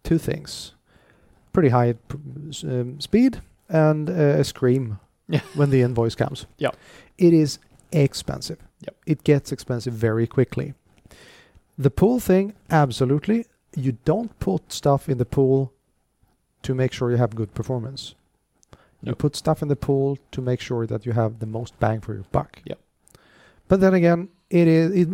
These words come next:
Speaker 1: it might just be a great idea.
Speaker 2: Yep.
Speaker 1: 'Cause you don't have to bother with backups.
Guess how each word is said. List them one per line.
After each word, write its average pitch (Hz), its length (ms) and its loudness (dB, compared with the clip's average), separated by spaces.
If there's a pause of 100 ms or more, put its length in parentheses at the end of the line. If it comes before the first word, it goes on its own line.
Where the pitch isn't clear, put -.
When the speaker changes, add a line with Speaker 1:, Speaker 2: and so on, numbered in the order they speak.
(120)
Speaker 1:
it 165 80 2
might 160 240 2
just - 240 -12
be 143 200 2
a 135 200 4 (220)
great 160 340 2
idea. - 360 -2 (100)
Speaker 2:
Yep. - 120 -10 (280)
Speaker 1:
'Cause 185 260 2 (180)
you 160 220 -4 (140)
don't 208 300 0
have 160 300 2
to 139 120 -4
bother 123 400 2
with 110 180 -4
backups. - 580 -4